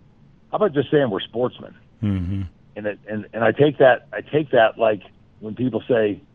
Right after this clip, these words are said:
Speaker 1: "I'm an Asian American," or "I'm an African American," or "I'm an Irish American."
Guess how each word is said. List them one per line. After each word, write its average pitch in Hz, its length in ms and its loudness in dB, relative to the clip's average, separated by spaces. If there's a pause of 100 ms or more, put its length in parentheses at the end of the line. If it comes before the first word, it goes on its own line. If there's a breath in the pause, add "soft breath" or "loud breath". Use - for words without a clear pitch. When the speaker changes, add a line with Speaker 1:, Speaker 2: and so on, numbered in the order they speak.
(440)
Speaker 1:
"I'm 127 180 -4
an 113 100 0
Asian 117 340 2
American," 101 580 0 (140)
or 98 140 -6
"I'm 127 160 0
an 98 60 -10
African 104 520 0
American," 85 520 -2
or 98 180 2
"I'm 120 160 2
an 95 80 -10
Irish 107 420 0
American." 90 540 -2